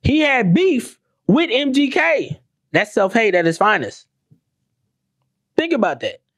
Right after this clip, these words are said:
He ain't doing nothing but putting down other white people because he don't want no other white person to step, because he knows it.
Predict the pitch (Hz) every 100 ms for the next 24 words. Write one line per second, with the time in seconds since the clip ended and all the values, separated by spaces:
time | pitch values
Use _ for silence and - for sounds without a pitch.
0 | _ _ - 247 254 254 240 247 240 202
1 | 190 220 214 202 190 190 196 190 190 151
2 | 156 - 226 202 147 139 - _ _ _
3 | - 214 202 190 160 165 190 190 175 170
4 | 170 175 165 156 135 - - 135 - 160
5 | - 147 135 165 160 180 196 185 123 -